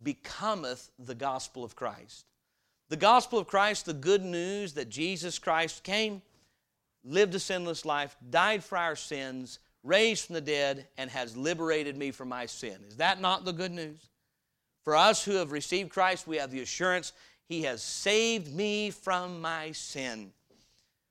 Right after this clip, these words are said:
A person that is continually still living in sin, something that we know as sin and that those around us know as sin,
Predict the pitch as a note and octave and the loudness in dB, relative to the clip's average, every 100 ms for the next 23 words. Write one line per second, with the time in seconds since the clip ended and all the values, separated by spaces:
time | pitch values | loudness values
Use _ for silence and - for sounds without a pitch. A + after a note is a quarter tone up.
0 | _ _ _ D#3 D#3 - A3+ A3+ B3+ A3+ | _ _ _ 0 2 6 6 6 2 2
1 | F#3+ E3+ D3 - F3 D3+ - F#3+ G3 F#3 | 2 2 -2 -4 -4 -4 -2 -2 0 -2
2 | F3+ E3 - - E3 D3+ D3 D#3+ D3 C3 | -2 -2 -4 -2 -2 0 0 -2 -4 -6
3 | B2 A#2+ - C3 A#2+ A2+ A#2 A#2+ _ _ | -8 -8 -8 -6 -6 -8 -10 -14 _ _
4 | _ _ _ _ _ _ - E3 F3 F3 | _ _ _ _ _ _ -2 0 0 -2
5 | C#3 C#3+ F3+ F3 E3 - E3+ D#3+ C3+ A#2 | -2 -2 -2 2 0 0 -4 -4 -4 -4
6 | C#3 B2+ C3 C#3 A#2+ - A#2 G#2+ - A#2 | -4 -2 -4 -4 -6 -8 -8 -8 -8 -8
7 | G#2+ G2 | -8 -10